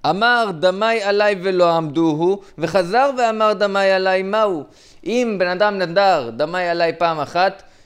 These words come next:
ועוד לפני שהספיקו לאמוד אותו, הוא נדר פעם שנייה דמי עלי, ועכשיו עומדים אותו פעם נוספת.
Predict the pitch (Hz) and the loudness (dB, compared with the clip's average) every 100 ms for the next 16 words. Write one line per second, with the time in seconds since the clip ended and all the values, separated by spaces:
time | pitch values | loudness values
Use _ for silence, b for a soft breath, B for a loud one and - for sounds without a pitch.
0 | b 120 151 151 147 202 220 202 185 226 | b -4 -2 -2 -4 -4 -2 -4 -4 -6
1 | 220 190 180 208 240 269 196 202 202 202 | 0 2 2 2 0 -2 -2 -4 0 0
2 | 208 - - 170 190 233 233 240 240 220 | -2 -10 -8 -2 2 2 2 0 0 -4
3 | 240 254 262 220 214 202 185 170 151 160 | -6 0 0 0 0 2 2 0 -2 -4
4 | 220 208 202 180 240 202 196 190 185 180 | -4 -4 -2 -2 0 0 -2 0 0 0
5 | 165 170 160 127 110 | -2 -2 -2 -4 -8